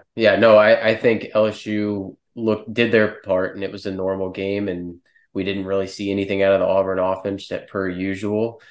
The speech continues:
But I think, like you said, all, uh, L S U's, the difference in L S U, they, they, the defense turned it around a little bit in the second half of that Missouri game, and that coincided with Harold Perkins playing rush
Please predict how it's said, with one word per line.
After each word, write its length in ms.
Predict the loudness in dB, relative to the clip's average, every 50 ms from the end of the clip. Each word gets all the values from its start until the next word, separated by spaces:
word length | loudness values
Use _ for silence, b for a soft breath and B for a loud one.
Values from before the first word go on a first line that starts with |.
| b b
But 120 | 4 4 4
I 60 | 6
think, 260 | 4 4 2 2 2
like 280 | 4 2 2 2 2 -4
you 80 | -6
said, 300 | -2 -2 -2 -2 -2 -6 _
all, 300 | 2 6 6 6 6 4
uh, 80 | 0 -2
L 160 | 0 0 0
S 160 | 0 -2 -4 -6
U's, 260 | -6 -6 -6 -10 -16 -10
the 140 | -4 -4 -2
difference 320 | -2 -2 0 0 -2 -2 0
in 80 | 2
L 140 | 2 2 2
S 160 | 0 -4 -8
U, 320 | -6 -4 -2 -4 -4 -6 B B B B B B _
they, 260 | 2 2 2 2 0 -6 _ _ _ _ _ _ _ _ _
they, 220 | -4 -4 -4 -6 -8
the 140 | -10 -6
defense 400 | -2 0 0 0 0 -6 -8 -8
turned 280 | -8 -2 0 0 0 0
it 80 | -2 -4
around 340 | -2 -2 0 -2 -2 -2
a 60 | -4 -8
little 280 | -6 -6 -2 -2 0
bit 300 | 0 0 -2 -2 -4 -10 _ _ _ _ _ _ _
in 140 | -4 -4 -4
the 60 | -4
second 320 | -4 -2 -2 0 0 0 0
half 260 | 0 -2 -2 -2 -6
of 120 | -8 -6
that 140 | -4 -4 -4
Missouri 360 | -6 -8 -6 -4 -4 -4 -2
game, 300 | -2 -2 -2 -2 -2 -4
and 180 | -6 -6 -4 -2
that 320 | -2 -2 -4 -6 -12 -6
coincided 640 | 0 2 2 2 2 0 -2 0 0 0 0 0 -2
with 180 | -6 -10 -10 -4
Harold 360 | 0 2 2 2 2 -2 -4
Perkins 460 | 0 0 0 0 -2 -4 -6 -6 -8
playing 640 | -12 _ -4 0 2 2 4 2 0 -2 -4 -6 -6
rush 560 | 0 4 4 4 4 2 -2 -10 -12 -14